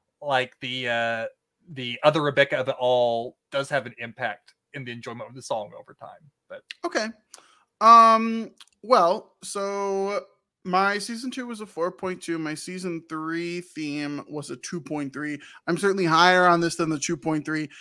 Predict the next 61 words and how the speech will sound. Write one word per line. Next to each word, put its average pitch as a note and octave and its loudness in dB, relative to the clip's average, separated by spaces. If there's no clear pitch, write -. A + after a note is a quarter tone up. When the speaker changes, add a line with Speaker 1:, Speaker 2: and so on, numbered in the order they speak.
Speaker 2:
Uh, D3+ 4
I E3 -2
don't G3+ -6
know A#3 -4
if G#3+ -10
I'm G3+ -6
quite G3 0
to G#3 -6
the F3 -4
four F3+ -4
two. F#3+ -2
I'm F#3+ 2
gonna B3+ 2
give A3 -6
this A3+ -4
a D#3 0
three F3 -6
four F#3+ -2
at F#3+ 6
the G3+ 2
moment. G3 2
Uh, F#3 8
Meet F#3+ 0
Rebecca. F#3+ 2
I G3 6
think A#3 0
it's, G#3 -4
I E3 2
don't G#3+ 2
know. F#3+ 6
The F3+ 2
music F#3+ 0
is G3 -6
catchy F#3 0
for F#3+ -4
me. F#3 -2
The F3+ -4
lyrics F3 0
are E3 -2
not D#3 2
super F#3 -6
doing F3+ -2
it, F3+ -6
but D#3 -4
I, D3+ 0
it's, - -8
like E3+ -6
I G3 2
said, F#3+ 0
I - -2
think F3+ -6
it's F#3 -8
growing E3+ -4
on A#2 -6
me. F#2+ -12
If - -14
you G3+ 0
would B3 -2
have F#3 2
asked E3+ 2
me F#3 -4